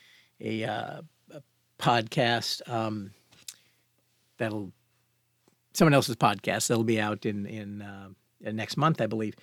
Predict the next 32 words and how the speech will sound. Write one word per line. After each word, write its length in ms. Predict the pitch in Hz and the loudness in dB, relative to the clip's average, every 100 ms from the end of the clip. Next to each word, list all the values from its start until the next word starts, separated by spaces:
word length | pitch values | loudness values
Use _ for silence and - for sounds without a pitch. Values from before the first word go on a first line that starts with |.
| - - - - _ | -20 -20 -20 -20 _
And, 380 | 170 156 156 151 - | 4 6 6 4 2
and 160 | 156 | 8
we 80 | 165 | 8
were 80 | 170 | 8
talking 240 | 247 302 | 6 6
about 160 | 226 160 | 4 4
trading, 460 | - 143 131 131 | 6 8 8 6
and 100 | 135 | 2
I 60 | 131 | 2
said, 260 | 127 151 139 | 2 2 2
"Look, 220 | 220 - | 0 0
you 60 | |
know, 60 | 147 | 0
one 160 | 143 208 | 2 2
of 80 | |
the 60 | 190 | 0
things 220 | 165 143 | 0 2
I 80 | 139 | 2
learned 600 | 127 131 135 135 131 120 - | 4 4 4 4 2 -2 -6
from 640 | - 123 120 117 110 107 - | -4 0 0 0 -2 -6 -8
some 320 | - 107 113 | -8 -8 -2
great 240 | 143 160 | 2 2
traders 520 | - 127 113 101 98 - - _ _ | 2 0 0 -2 -10 -16 -20 _ _
was 220 | - 127 123 | -4 -2 2
that 240 | 123 - | 2 2
trading, 560 | - 165 165 156 147 - | 6 8 10 6 2 0
it 100 | 185 | 2
should 160 | - | 4
be 100 | 131 | 4
boring. 420 | 117 120 98 - - _ _ - _ _ _ - | 4 4 2 -4 -18 _ _ -20 _ _ _ -4
If 160 | 135 156 | -2 2
you're 360 | 131 120 113 | 2 2 -2